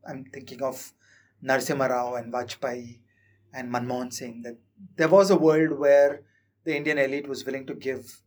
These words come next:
the state the benefit of the doubt. And by twenty eleven, that had reached its high point and had actually turned around. So from twenty eleven onwards, we've had a long bad period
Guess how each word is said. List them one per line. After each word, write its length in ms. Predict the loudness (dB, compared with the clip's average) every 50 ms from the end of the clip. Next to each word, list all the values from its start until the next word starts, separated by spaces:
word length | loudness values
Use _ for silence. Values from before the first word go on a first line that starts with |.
| _ _ _
the 80 | -10
state 420 | -10 -8 -8 -8 -8 -8 -10 -14 _ _ _ _
the 60 | -14 -10
benefit 360 | -10 -10 -10 -10 -12 -14 -16
of 100 | -16 -18
the 80 | -20
doubt. 380 | -20 -20 -20 -20 -20 -20 _ _ _ _ _ _ _ _ _ _ _ _ _ _ _
And 360 | -20 -18 -16 -16 -18 -18 -20 -20 _ _ _ _ _ _ _ _
by 240 | 6 8 8 8 8
twenty 440 | 4 0 -2 -4 -2 -4 -6 -6 -4
eleven, 480 | -2 -2 -2 -4 -6 -8 -12 -18 -20 _ _ _ _ _ _
that 140 | -18 -16 -14
had 180 | -12 -12 -8 -8
reached 240 | -8 -8 -8 -10 -10
its 120 | -12 -12
high 160 | -12 -12 -12
point 320 | -12 -12 -14 -16 -14 -16 -16
and 100 | -18 -16
had 100 | -14 -14
actually 380 | -14 -14 -16 -18 -18 -18 -14
turned 240 | -12 -12 -12 -12 -14
around. 240 | -20 -20 -20 -20 _ _ _ _ _ _ _ _ _ _ _ _ _
So 120 | -14 -14 -2
from 260 | 2 2 2 2 2
twenty 280 | 0 -4 -4 -2 -2
eleven 240 | -4 -4 -4 -6 -8
onwards, 320 | -10 -10 -12 -14 -16 -12 -12
we've 140 | -12 -10
had 120 | -10 -10 -10
a 60 | -8
long 320 | -6 -6 -6 -8 -10 -10
bad 300 | -8 -8 -8 -8 -8 -12
period 420 | -14 -12 -10 -10 -10 -10 -12 -14